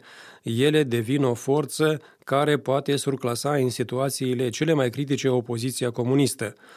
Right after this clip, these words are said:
Mai mult decât atât, îndemnul la strângerea rândurilor celor trei partide liberale și democrate părea să fie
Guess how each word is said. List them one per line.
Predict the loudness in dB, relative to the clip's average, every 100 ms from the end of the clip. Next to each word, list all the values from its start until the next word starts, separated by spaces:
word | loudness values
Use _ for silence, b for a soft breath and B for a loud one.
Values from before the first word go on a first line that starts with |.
| B B B
Mai | 0 2
mult | 4
decât | 2 0 0
atât, | -2 -2 -2 -2
îndemnul | -2 0 4 4 4 4
la | 2 0
strângerea | -2 0 2 2 2 2
rândurilor | 2 4 6 4 4 2 -2 b b b
celor | 0 4 4 4
trei | 2 0
partide | 0 -2 -2 0
liberale | 0 0 0 0 0
și | 0
democrate | -2 -2 -2 -2 -2 -2 -4 b b b _
părea | -2 0
să | 0 0
fie | 0 0 2 2 2